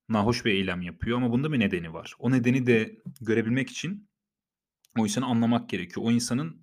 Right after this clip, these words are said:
farkında olmak gerekiyor aslında. O insanın yaşadıklarının farkında olmak lazım.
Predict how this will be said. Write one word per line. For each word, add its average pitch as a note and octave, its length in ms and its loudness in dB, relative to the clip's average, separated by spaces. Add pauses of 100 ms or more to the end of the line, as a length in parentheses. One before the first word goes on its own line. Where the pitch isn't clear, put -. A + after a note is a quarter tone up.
(100)
farkında A2 500 -2
olmak G2 320 -2
gerekiyor F2+ 380 -14
aslında. - 320 -14 (640)
O A2 60 -8
insanın A2 240 -2
yaşadıklarının G2+ 540 -4
farkında F#2 380 -10
olmak - 300 -20
lazım. - 260 -20